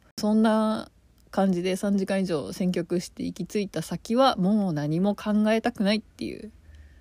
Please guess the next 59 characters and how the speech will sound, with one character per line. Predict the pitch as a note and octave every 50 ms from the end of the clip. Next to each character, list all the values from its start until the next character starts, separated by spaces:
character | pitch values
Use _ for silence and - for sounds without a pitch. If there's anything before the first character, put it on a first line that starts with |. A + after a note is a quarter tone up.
| - -
そ | - A#3 A3
ん |
な | A#3 A#3 A3+
状 | A3+ A3 G#3+
態 | G#3+ - A3+ G#3+ G#3
で | G#3+ B3+ C4
聴 | - A3 F#3+
く | -
と | - G#3+ G#3
ち | -
ょ | F3 D3+ D3+
う |
ど | D#3+ E3
い | F3 F#3 E3
い | -
フ | -
ィ | - D3 C3+
ー | C3+
リ | D3+ C#3+
ン | D3+ C#3+
グ。 | D3 D3+ - - - - _ _ _ - - _ - - - - - - - -
で、 | - F#3 G3+ G3+ F#3 E3 - - - - - - - - - - - - _ _ _ _ _ - - _ - -
ま | G#3+ G3 F3+
あ、 | E3
そ | - F#3+
の | D#3 D#3
選 | - C4+ C#4 D4
曲 | D4 D#4 C4+ - D4+ D4
し | - -
た | - C#4
人 | C#4+ - - - B3
は | G3+
別 | F3 D3 D3 F3 F3+ - - B3+
の | C4+ C#4
日 | D4 D#4 D4
に | A#3+ F#3+ E3
今 | G3 F3+ D#3 D#3+
収 | - - D#3+ D#3+
録 | D#3 D#3+ - -
し | F3 -
て | - F#3
る | G3 G#3
ん | G#3
で | G3
す | - -
け | - -
ど、 | - G#3 G#3+ F#3+ - - - - - - - - - - - - _ _ _ _ _ _ -
あ、 | - - - - - -
ま | F3 F3
た | - F3 E3+
あ | F3+
れ | F#3+ F#3+ F#3
を | F#3
聴 | - - -
く | - G#3+
の | F#3+ F3+
は | D#3 -
な | D3 D#3
っ | E3+ -